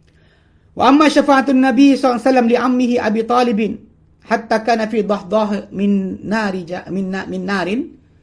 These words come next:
wa alaihi na'lani yaghla minhuma dimaghuhu." Adapun syafaat baginda sallallahu alaihi wasallam, Nabi sallallahu alaihi wasallam,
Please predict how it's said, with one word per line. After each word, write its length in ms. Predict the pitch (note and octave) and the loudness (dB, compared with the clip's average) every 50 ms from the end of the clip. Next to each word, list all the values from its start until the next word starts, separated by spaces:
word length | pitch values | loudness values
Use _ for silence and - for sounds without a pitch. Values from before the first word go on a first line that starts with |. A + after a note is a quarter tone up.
| _ _ _ | _ _ _
wa 160 | C3+ D3 D#3 | -10 -6 -4
alaihi 320 | F#3+ G#3 A3 G#3+ G#3 G3 | -2 0 2 2 2 0
na'lani 560 | F#3+ G3 - - E3 F#3 G#3 G3+ F#3+ G3 G#3+ A#3+ - - - _ _ _ _ _ _ _ _ _ _ _ _ _ _ _ _ _ _ _ _ _ _ _ _ _ _ _ _ _ _ _ _ _ _ _ _ _ _ _ _ _ | -2 -4 -6 -4 -2 -2 0 0 -2 -2 -4 -6 -8 -12 -20 _ _ _ _ _ _ _ _ _ _ _ _ _ _ _ _ _ _ _ _ _ _ _ _ _ _ _ _ _ _ _ _ _ _ _ _ _ _ _ _ _
yaghla 800 | _ - C3 D3+ G3+ G#3+ G3 G#3 G#3+ G3+ F3+ D#3 - - - _ _ _ | _ -8 -2 -2 0 0 0 0 0 0 0 -2 -4 -10 -16 _ _ _
minhuma 720 | - F3+ G#3+ G3+ F3 G3 F#3 F#3 G3+ B3+ F4 F4+ - - _ - | -4 -2 -2 0 0 -2 -2 -2 -2 -4 -4 -6 -10 -16 _ -10
dimaghuhu." 720 | D3+ F#3+ F#3+ G3 G#3 F#3+ F3+ E3 E3+ E3 E3 D#3+ E3 - - _ _ _ _ _ _ - | -8 -4 -2 -2 -2 -2 -2 -2 -4 -4 -4 -6 -8 -12 -16 _ _ _ _ _ _ -10
Adapun 320 | - D#3+ F#3 - C4 B3+ A3 | -6 -4 -4 -2 -2 -4 -2
syafaat 480 | - A#3 G#3+ A3 A3 G#3 G#3 G#3 E3+ | -2 -2 -2 -2 -4 -4 -4 -4 -6
baginda 400 | F#3 F#3+ F#3 G3+ G#3 G3+ G3 E3+ | -6 -4 -2 0 0 0 0 0
sallallahu 160 | E3+ E3+ - - | -2 -6 -10 -12
alaihi 120 | - E3+ E3 | -10 -8 -6
wasallam, 140 | F3 - D#3+ | -6 -6 -6
Nabi 220 | D#3+ E3 F3+ G3+ F3+ | -8 -6 -6 -6 -6
sallallahu 160 | D#3 - - - - | -8 -10 -12 -12 -10
alaihi 80 | D3 | -6
wasallam, 180 | D#3+ G3+ B3 | -4 -4 -4